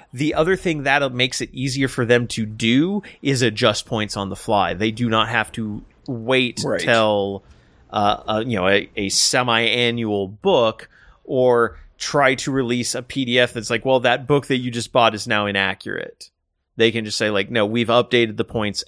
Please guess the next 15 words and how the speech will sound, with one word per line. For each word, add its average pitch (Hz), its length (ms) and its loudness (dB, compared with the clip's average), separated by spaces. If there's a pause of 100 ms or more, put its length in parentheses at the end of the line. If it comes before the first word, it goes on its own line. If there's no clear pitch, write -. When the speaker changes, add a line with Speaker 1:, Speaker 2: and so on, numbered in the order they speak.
Speaker 1:
as 113 260 0
of 104 300 0
this 127 240 2
date." 98 400 0 (280)
So 120 240 2
if - 200 -4 (200)
they 135 180 2
can 143 140 -2
address 120 500 0 (120)
it, 165 320 0
balance 151 360 2
issues 120 500 -4 (460)
with 131 340 -4
that 131 260 0
tool 123 420 -2